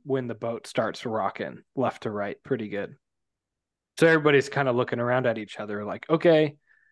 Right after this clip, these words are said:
At first, everybody thought Arizona would be quick to follow, like, the next day or two. That didn't turn out to happen. And then, you know, everybody's starting to look at U W and Oregon and the Big Ten. Is that gonna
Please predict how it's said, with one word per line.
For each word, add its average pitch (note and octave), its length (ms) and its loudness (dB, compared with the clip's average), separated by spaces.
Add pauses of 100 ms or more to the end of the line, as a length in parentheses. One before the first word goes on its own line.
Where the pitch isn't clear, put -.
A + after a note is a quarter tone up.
(100)
At C3+ 180 -4
first, D3 460 4 (300)
everybody C3+ 320 4
thought C3+ 340 0
Arizona C3 500 2
would B2 140 -4
be A#2+ 280 -4 (180)
quick - 300 -2 (200)
to C#3+ 100 0
follow, A#2+ 460 2
like, A#2 240 -6 (560)
the C3+ 80 2
next A#2+ 400 -4
day A2 440 -4 (360)
or A2+ 140 -2
two. A#2+ 480 0 (500)
That C#3 240 2
didn't C3 220 0
turn C3+ 160 0
out B2 140 -2
to A#2 100 -2
happen. A#2+ 640 -2 (600)
And C#3+ 160 2
then, B2 520 2
you C#3 100 -4
know, A#2+ 140 2
everybody's B2 420 0
starting B2 260 -4
to A#2+ 60 -4
look B2+ 180 -2
at C3 100 -2
U B2+ 120 -4
W C#3+ 240 4
and D3 100 2
Oregon C#3+ 460 4
and A#2 140 -8
the A#2 40 -8
Big C#3 280 0
Ten. C3 420 -2
Is G#2 140 -14
that B2 240 -4
gonna C#3 400 2